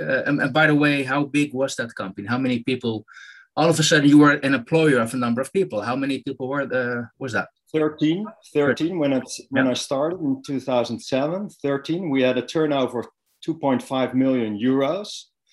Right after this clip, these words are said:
Speaker 2: So a pretty small, decent company. Uh, two thousand seven, e-, economy was doing well.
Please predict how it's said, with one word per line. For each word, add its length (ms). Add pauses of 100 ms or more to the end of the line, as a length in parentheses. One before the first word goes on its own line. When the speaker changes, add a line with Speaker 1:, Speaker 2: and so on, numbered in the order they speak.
(300)
Speaker 2:
So 320
a 100
pretty 300
small, 680 (320)
decent 400
company. 500 (1120)
Uh, 580
two 220
thousand 360
seven, 440
e-, 140 (240)
economy 440
was 200
doing 300
well. 460